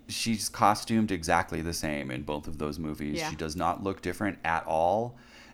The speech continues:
Speaker 1: And she just plays it two separate ways.
Speaker 2: Yeah, I love the costuming in both of these movies.
Speaker 1: Yeah.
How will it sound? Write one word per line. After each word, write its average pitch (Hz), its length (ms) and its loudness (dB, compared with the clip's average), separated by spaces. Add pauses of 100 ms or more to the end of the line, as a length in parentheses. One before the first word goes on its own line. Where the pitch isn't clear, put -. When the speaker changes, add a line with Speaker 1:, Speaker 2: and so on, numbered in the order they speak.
(160)
Speaker 1:
And 90 520 2 (360)
she - 220 -2
just 92 420 2
plays 95 360 2
it - 180 -4
two 92 300 -2
separate 90 480 0
ways. 64 540 -4 (1600)
Speaker 2:
Yeah, 269 280 6
I 262 120 4
love 247 300 4
the 370 100 0
costuming 220 580 0
in 190 120 -4
both 180 240 -4
of 190 120 -10
these 185 240 -6
movies. 156 580 -6 (160)
Speaker 1:
Yeah. 82 440 2